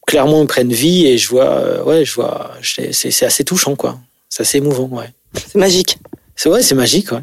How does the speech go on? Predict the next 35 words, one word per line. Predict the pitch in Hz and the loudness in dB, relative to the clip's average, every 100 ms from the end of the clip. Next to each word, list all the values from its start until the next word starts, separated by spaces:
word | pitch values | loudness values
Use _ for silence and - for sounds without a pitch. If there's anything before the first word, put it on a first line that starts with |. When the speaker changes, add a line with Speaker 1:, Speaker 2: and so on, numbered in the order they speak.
| - | -4
Speaker 2:
Ron, | 185 226 233 | 0 2 4
donc | 185 170 | 4 2
vous | 170 175 | 0 2
êtes | 170 160 | 0 0
deux | 233 381 | 2 2
à | 220 | 2
co-réaliser, | 196 170 170 160 165 196 170 | 0 2 2 2 2 2 2
euh, | 151 156 170 | 2 0 0
Moutafoukaz. | 170 165 156 - 226 285 - - - - - 180 | 0 -2 -2 0 0 0 -2 -6 -8 -8 -4 0
Euh, | 180 170 170 - | 2 0 -2 0
comment | 285 330 | 2 4
vous | 220 202 | 4 2
vous | 202 | 2
connaissiez ? | 247 233 214 - 269 | 2 4 2 2 2
C'était | 262 214 214 208 | 2 0 2 2
une | 202 208 | 4 2
envie, | 202 196 196 220 214 185 - | 2 0 0 0 -2 -2 0
euh, | 175 170 | 2 2
de | 170 | 0
votre | 165 175 180 | -2 0 -2
part, | - 196 190 175 | -2 0 0 2
euh, | 165 160 | 2 2
d'aller | 160 160 180 | 0 0 2
donc, | 170 170 - | 2 -2 0
euh, | 165 156 156 156 151 - _ _ - | 0 0 0 0 -4 -14 _ _ -4
c'est | - | 0
Shojiro | 160 - 233 226 208 180 196 214 226 240 | 0 2 4 4 4 2 2 2 4 2
Shishimi, | - - - 233 240 | 2 0 2 2 2
c'est | - - | 0 -2
ça ? | 214 - _ | -2 -4 _
Speaker 1:
C'est | - 151 | -2 0
Shojiro | - 185 170 175 180 | 2 4 4 4 4
Nishimi. | 170 - 139 127 123 - - | 4 2 2 0 -4 -14 -6
Speaker 2:
D'accord. | 240 - | -2 -2
Speaker 1:
<laughs> | - | 0